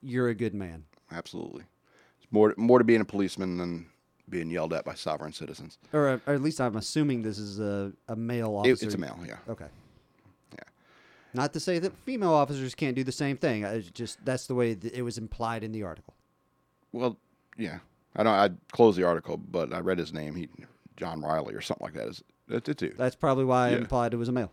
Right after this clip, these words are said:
Speaker 2: Yeah.
Speaker 1: I didn't remember you reading the name.
Speaker 2: Yeah. Um, so this is our, uh,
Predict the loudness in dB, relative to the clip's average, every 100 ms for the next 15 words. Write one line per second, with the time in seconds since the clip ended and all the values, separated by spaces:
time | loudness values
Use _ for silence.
0 | -4 -2 0 0 0 2 2 2 2 2
1 | 0 0 0 -2 -4 -8 -10 -8 -8 _
2 | -20 -20 -18 -18 -18 -20 -20 _ 6 10
3 | 10 8 4 -12 _ _ -20 -20 _ 0
4 | 2 2 -2 2 4 2